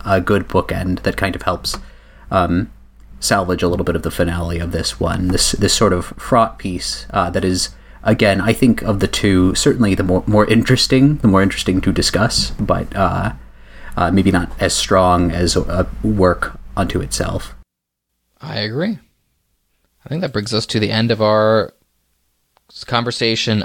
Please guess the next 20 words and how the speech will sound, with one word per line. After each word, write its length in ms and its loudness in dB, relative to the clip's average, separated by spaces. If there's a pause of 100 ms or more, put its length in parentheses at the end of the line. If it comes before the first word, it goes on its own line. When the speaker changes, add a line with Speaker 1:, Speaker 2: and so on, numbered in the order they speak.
Speaker 2:
of 480 0 (140)
Spirits 360 0
of 100 -10
Gunbuster, 500 0
but 80 2
also 280 0
our 120 4
conversation 800 -2
of 340 -2 (320)
the 100 -2
Gunbuster 640 0
short 260 0
stories. 420 2
W-, 220 0
well 280 2
done, 400 2
my 240 0
friends 500 0
and 100 0
co-hosts. 640 -2